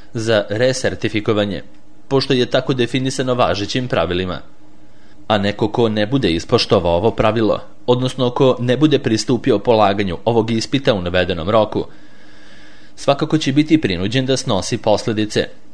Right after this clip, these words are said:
što znači da će sertifikat koji je stekao biti proglašen neaktivnim,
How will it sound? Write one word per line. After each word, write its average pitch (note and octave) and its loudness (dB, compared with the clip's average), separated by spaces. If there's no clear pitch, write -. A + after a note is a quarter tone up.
što - 0
znači C3 0
da A#2+ 2
će A#2+ 0
sertifikat A2 -2
koji F#2+ 0
je C2+ -2
stekao - 0
biti D3+ 2
proglašen A#2 0
neaktivnim, F2 -2